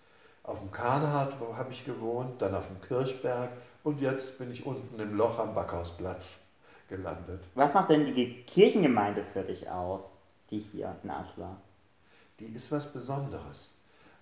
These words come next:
Speaker 1: Also, und hat sich eben auch verändert im Laufe der Zeit. Meine Kirchengemeinde Aslar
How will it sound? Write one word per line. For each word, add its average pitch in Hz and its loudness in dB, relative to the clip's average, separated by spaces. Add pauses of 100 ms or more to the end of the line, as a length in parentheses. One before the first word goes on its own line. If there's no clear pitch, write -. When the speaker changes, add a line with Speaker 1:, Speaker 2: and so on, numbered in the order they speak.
Speaker 1:
Also, 104 -6 (160)
und 120 -8
hat 147 0
sich - -4
eben 131 -4
auch 120 -2
verändert 123 -2
im 92 -8
Laufe 90 -6
der 92 -6
Zeit. 87 -8 (720)
Meine 87 -10
Kirchengemeinde 107 -4
Aslar 120 -2